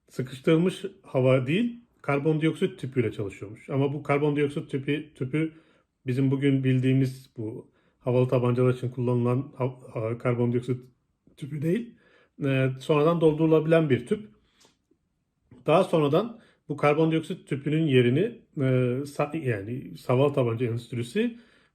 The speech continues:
e, sıkıştırılmış havayla çalışan silahları bırakınca iki modelde, e, sıkıştırılmış havayla çalışan çeşitlere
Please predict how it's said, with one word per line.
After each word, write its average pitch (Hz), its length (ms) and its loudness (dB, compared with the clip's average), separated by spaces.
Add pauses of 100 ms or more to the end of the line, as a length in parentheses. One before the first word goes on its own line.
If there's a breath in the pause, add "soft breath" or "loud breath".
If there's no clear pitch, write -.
(140)
e, 131 160 0
sıkıştırılmış 170 720 -2
havayla 143 340 4
çalışan 123 560 2
silahları 120 540 0
bırakınca 165 600 2 (360 loud breath)
iki 180 420 -4
modelde, 135 680 2 (520 soft breath)
e, 139 400 0 (380)
sıkıştırılmış 170 720 -4
havayla 156 300 4
çalışan 147 560 0 (1080)
çeşitlere 165 600 2